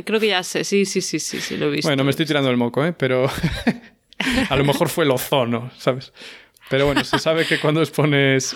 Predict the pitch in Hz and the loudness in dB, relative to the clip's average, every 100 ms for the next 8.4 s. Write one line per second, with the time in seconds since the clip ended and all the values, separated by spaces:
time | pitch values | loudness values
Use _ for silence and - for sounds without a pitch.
0 | - 135 131 147 147 - 139 135 127 131 | 0 2 2 0 -2 0 2 2 0 0
1 | 135 139 127 123 120 160 127 123 127 131 | -2 0 -2 -2 0 0 0 0 2 4
2 | 131 123 - 127 127 120 117 120 120 120 | 2 0 -2 0 2 2 0 -2 -4 -2
3 | 120 123 120 127 131 131 - - - - | 0 2 2 2 0 -2 -10 -18 -18 -6
4 | - 131 135 123 131 135 120 131 123 120 | 0 2 2 2 0 0 2 2 2 -2
5 | 123 - 139 123 123 135 - _ 220 170 | -6 -2 2 4 4 2 -6 _ -6 0
6 | 165 185 147 135 131 147 131 131 139 151 | 2 2 2 4 4 4 2 2 2 2
7 | 143 - 160 147 143 135 143 139 139 135 | 0 -2 -2 2 2 2 2 2 4 4
8 | 135 131 151 147 | 2 2 -2 -2